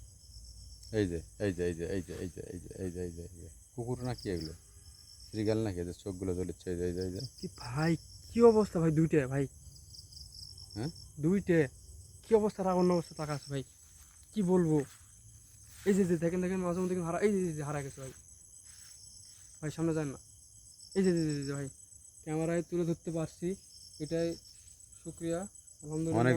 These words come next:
Speaker 1: দূরে আছে কিন্তু।
Speaker 2: কিভাবে তাকায় আছে ভাই, বুঝতে পারছি না।
Speaker 1: অনেক দূরে আছে, মিটমিট করেছে। যাই হোক, আমরা
Speaker 2: আমরা
Speaker 1: একটু
Speaker 2: সামনে যাব না,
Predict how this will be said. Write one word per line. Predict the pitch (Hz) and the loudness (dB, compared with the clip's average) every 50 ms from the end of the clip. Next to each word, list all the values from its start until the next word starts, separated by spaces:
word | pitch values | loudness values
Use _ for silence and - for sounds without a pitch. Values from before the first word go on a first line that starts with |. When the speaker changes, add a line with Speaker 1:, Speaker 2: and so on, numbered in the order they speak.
| 101 107 | 6 6
Speaker 1:
দূরে | 123 123 123 123 | 8 8 10 8
আছে | 113 98 107 92 | 8 6 2 0
কিন্তু। | 92 90 85 80 85 78 - - - - - - - - - - - - - - - - - - - - - | 0 0 0 -2 -4 -6 -8 -12 -18 -18 -18 -20 -20 -20 -20 -20 -20 -20 -20 -20 -20 -20 -20 -20 -20 -20 -12
Speaker 2:
কিভাবে | 185 202 202 214 226 226 - | -8 -8 -4 -4 -4 -4 -4
তাকায় | 202 196 196 185 175 160 | -6 -6 -4 -4 -4 -6
আছে | - 156 147 | -6 -6 -6
ভাই, | 151 147 143 | -6 -4 -4
বুঝতে | 156 143 - - 226 202 | -6 -8 -6 -6 -4 -4
পারছি | 170 - - - 147 | -4 -6 -8 -8 -8
না। | 147 135 117 107 | -6 -4 -2 0
Speaker 1:
অনেক | 107 107 104 104 98 90 90 | 2 2 2 2 0 0 0
দূরে | 95 90 92 90 87 85 | 2 4 4 4 4 2
আছে, | - - - 85 - - - - - - - - - - - - - - - - - - - - - - - - - - | -2 -8 -14 -16 -16 -18 -20 -20 -20 -20 -20 -20 -20 -20 -20 -20 -20 -20 -20 -20 -20 -20 -20 -20 -20 -20 -20 -20 -14 -14
মিটমিট | 101 92 - - 92 82 - - | -12 -12 -10 -10 -10 -10 -8 -6
করেছে। | 92 85 87 - - - 104 110 104 - - - - 90 | -6 -4 -4 -6 -6 -6 -6 -6 -6 -8 -12 -10 -6 -2
যাই | 87 85 78 87 | -2 -2 -2 -2
হোক, | 107 110 - - - - - - - - - - - - - 95 | -4 -6 -8 -14 -20 -20 -20 -20 -20 -20 -20 -20 -20 -12 -6 -4
আমরা | 90 87 87 85 85 85 90 - - - | -4 -2 -2 -4 -4 -6 -8 -10 -12 -8
Speaker 2:
আমরা | 156 160 160 - | -6 -4 -4 -4
Speaker 1:
একটু | - - | -4 -2
Speaker 2:
সামনে | 160 165 165 165 160 | 0 2 2 4 2
যাব | 156 151 156 160 | 2 2 2 0
না, | 165 | 0